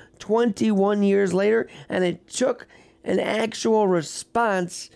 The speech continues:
to the repression of women and girls in Afghanistan for this to be repealed and ca-, and hopefully canceled. You're gonna tell me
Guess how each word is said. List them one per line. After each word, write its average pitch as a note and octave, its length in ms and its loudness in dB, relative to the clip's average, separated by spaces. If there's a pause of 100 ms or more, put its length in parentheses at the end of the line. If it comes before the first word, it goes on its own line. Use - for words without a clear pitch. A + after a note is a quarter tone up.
(260)
to F#3+ 120 0
the F3 120 2
repression G3 480 0
of E3+ 100 -2
women F#3+ 200 2
and F3+ 120 0
girls F#3+ 320 0 (460)
in G3+ 160 0
Afghanistan E3 1000 0 (720)
for E3+ 100 0
this D#3+ 280 -2
to D#3+ 200 -2
be D#3 380 0
repealed D#3+ 480 0
and D3+ 160 0
ca-, - 180 -6 (260)
and D#3 120 -2
hopefully F3+ 380 0
canceled. - 440 -8 (1500)
You're B3+ 160 2
gonna D4 240 4
tell C4+ 300 2
me G#3 520 2